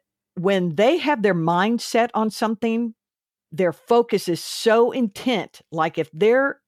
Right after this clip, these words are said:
angry, if they're scared, if they're in an attack mindset, even if their tail is wagging, until they shake their body, they're still in the same mindset.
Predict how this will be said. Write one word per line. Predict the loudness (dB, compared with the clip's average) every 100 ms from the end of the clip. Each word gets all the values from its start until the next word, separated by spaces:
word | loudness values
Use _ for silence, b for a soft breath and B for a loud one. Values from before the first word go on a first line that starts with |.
| _
angry, | -2 0 0 -2 -6 -4
if | -2 -2 -4
they're | 0 2 4 2 0 -6
scared, | -10 -10 0 2 4 2 0 -4
if | -4 -6 -6
they're | -2 2 2 2 0 -2 b b b _
in | -4 -2
an | -2 -2
attack | -2 -6 -20 -6 -2 -2 -4 -10 -20 _ _ -6
mindset, | -2 0 0 -2 -4 -8 -8 _ -20 _ _ _ _ _ _ _ _ _
even | -2 0 -2
if | -2
their | -2
tail | 0 2 2
is | 0
wagging, | 2 2 2 -2 -4 -6 -10 _ _ _ _ -2
until | 0 -2 -6 -4 0 0 -2
they | -2 0 0
shake | -4 -4 0 0 -2 -16 -20
their | -4 -2 -2
body, | -2 0 0 -4 -12 -20 _ _ _ _ _ _ _
they're | -4
still | -4 -2 0 0
in | -4
the |
same | -4 -4 -4
mindset. | -6 -6 -8 -12 -16 -16